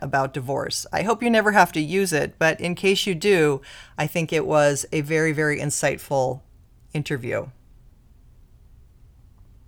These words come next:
If we haven't yet connected on, let's see. If we haven't yet connected on Instagram,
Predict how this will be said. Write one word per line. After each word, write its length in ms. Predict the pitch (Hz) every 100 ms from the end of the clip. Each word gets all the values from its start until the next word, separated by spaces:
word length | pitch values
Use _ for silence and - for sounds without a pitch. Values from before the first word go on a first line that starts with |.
| - - - - - - - _ - - - - - - -
If 120 | 202
we 120 | 226 208
haven't 340 | 233 262 311
yet 300 | 208 208 196
connected 600 | - 185 175 - 208 202 -
on, 140 | 165 - 131 - -
let's 160 | - -
see. 100 | - - - - - - - - - - - - - _ - - - - - - - - _ - - - - - - _ - - - - - - - - -
If 80 | 208
we 100 | 214
haven't 300 | 240 277 214
yet 240 | 214 214
connected 520 | - 185 170 214 214
on 180 | - 165
Instagram, 720 | - 180 - 240 254 254 269